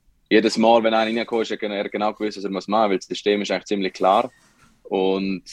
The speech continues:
von dem her, eben, wenn, wenn, wenn du die Spieler hast, die daran glauben und eigentlich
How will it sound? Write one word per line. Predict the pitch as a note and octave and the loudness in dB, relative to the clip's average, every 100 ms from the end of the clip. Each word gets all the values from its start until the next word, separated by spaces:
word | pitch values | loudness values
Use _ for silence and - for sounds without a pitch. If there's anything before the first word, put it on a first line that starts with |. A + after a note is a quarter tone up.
| - _ - | -18 _ -16
von | - F#2+ | -4 0
dem | G2+ G2 | 2 2
her, | F#2 F#2 E2+ - _ _ - | 0 2 0 -4 _ _ -2
eben, | A2 G2 | 0 2
wenn, | F#2+ F#2+ F#2+ | 0 -2 -4
wenn, | F#2+ G2 F#2 | -4 -2 -2
wenn | F#2+ G2 | -2 -2
du | G2 | -4
die | - G2 | -2 -4
Spieler | - A2+ A2+ A2 | 0 2 4 4
hast, | G2+ A2 A#2+ - - _ _ _ _ _ _ _ - | 4 2 2 -6 -8 _ _ _ _ _ _ _ -8
die | G2 G2+ | -4 2
daran | G2 | 2
glauben | G#2+ B2 B2+ A#2+ A2+ | 6 4 4 0 -6
und | G#2 | -6
eigentlich | G2+ F#2+ | -8 -8